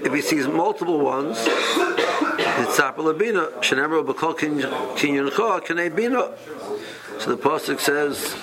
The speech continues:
that you will acquire, at the end of the pasuk, you should be, acquire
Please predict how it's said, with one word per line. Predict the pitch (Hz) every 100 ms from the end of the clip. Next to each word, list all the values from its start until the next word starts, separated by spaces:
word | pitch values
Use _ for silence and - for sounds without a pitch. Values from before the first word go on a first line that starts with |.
| -
that | 127 131 120 - 120 113 113 113
you | 123
will | 135 139 131
acquire, | 131 - 165 170 156 147 139
at | - - - - 107
the | 131 139
end | 170
of | 156
the |
pasuk, | 139 135 117 139 - - - 147 - - -
you | -
should | 160
be, | 147
acquire | 151 - 180 175